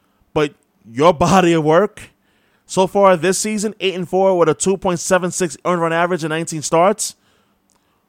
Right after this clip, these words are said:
We're going to trade for you, and we're gonna hopefully re-sign you."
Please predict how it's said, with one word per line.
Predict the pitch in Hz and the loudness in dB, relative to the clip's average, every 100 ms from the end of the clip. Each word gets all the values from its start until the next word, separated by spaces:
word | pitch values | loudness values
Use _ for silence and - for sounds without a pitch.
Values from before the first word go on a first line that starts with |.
| _ _ _ - | _ _ _ 0
We're | 262 311 | 2 4
going | 233 247 254 240 | 4 2 2 -2
to | 233 226 220 208 _ _ _ _ _ _ _ | -6 -6 -8 -10 _ _ _ _ _ _ _
trade | - 196 208 | -2 2 2
for | 226 | 0
you, | 233 269 320 _ _ _ _ _ _ _ _ - | 0 0 -2 _ _ _ _ _ _ _ _ -6
and | 202 | 4
we're | 240 247 | 6 8
gonna | 254 254 | 6 2
hopefully | 196 254 285 - 185 151 117 - | 4 2 2 -2 -2 -2 -4 -10
re-sign | 135 202 - 202 185 156 113 | -8 -6 -4 -2 -4 -6 -10
you." | 78 | -14